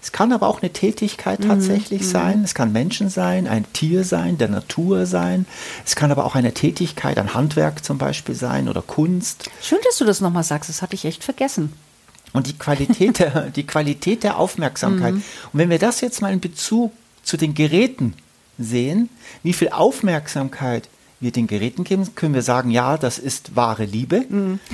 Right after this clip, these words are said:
Speaker 1: Aber überprüf es für dich, ob es das wirklich ist.
Speaker 2: Und ob die Liebe auch in der Form erwidert wird, dass sie dir zuträglich ist.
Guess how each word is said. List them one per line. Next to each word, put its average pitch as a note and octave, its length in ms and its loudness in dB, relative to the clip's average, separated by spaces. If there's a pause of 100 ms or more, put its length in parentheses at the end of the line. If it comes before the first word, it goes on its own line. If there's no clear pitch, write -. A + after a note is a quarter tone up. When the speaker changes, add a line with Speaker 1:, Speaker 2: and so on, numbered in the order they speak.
(180)
Speaker 1:
Aber F3+ 340 4
überprüf D#3 540 0
es G#3+ 160 -4
für G#3+ 140 -2
dich, A3+ 280 -6
ob D3 120 -2
es C#3+ 120 -6
das A#2+ 280 -4
wirklich A2 420 -6
ist. - 420 -6 (760)
Speaker 2:
Und G#3+ 180 0
ob F3+ 160 -2
die G#3+ 80 0
Liebe G3 320 2
auch F#3+ 160 0
in F#3 140 -2
der F#3 160 4
Form G3+ 260 0
erwidert F#3 680 -2
wird, A3 300 0
dass F#3 160 -2
sie F3+ 160 -4
dir F3+ 300 -2
zuträglich D#3+ 880 -4
ist. - 360 -4